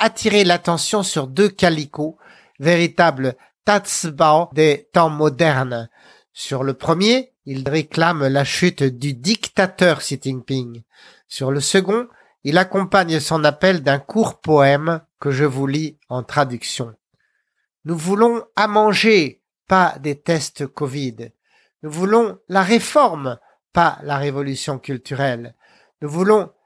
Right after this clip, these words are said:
la liberté, pas l'isolation. Nous voulons des élections, pas un leader. Nous voulons la dignité, pas des mensonges.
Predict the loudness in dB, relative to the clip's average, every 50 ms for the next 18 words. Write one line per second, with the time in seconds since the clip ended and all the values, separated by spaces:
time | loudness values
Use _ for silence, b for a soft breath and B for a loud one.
0 | _ _ -2 0 0 2 0 2 2 2 0 0 -2 0 2 4 4 4 2 -2
1 | -6 _ _ _ -2 -2 0 -2 -2 -2 0 0 0 0 -2 -4 -6 -8 -8 -8
2 | -10 -14 _ _ _ _ _ _ _ _ _ _ _ -12 -10 -6 -4 -2 -2 0
3 | 0 0 -2 -4 -8 _ _ _ -4 -2 0 2 2 2 2 4 2 0 0 -2
4 | -2 0 0 0 0 0 -2 -6 -12 -12 _ 0 2 2 2 2 -2 -4 -4 -4
5 | -4 -6 -4 0 0 0 0 0 -4 -8 _ _ _ _ _ _ _ _ _ _
6 | _ -10 -10 -8 -6 -4 -4 -2 -2 -2 -4 -6 -10 _ _ _ 0 0 0 0
7 | 2 0 0 2 2 4 4 2 2 0 0 2 4 4 4 2 0 -4 -10 _
8 | _ 0 0 0 2 2 0 0 2 0 0 0 0 0 0 0 -2 -4 -6 -10
9 | -14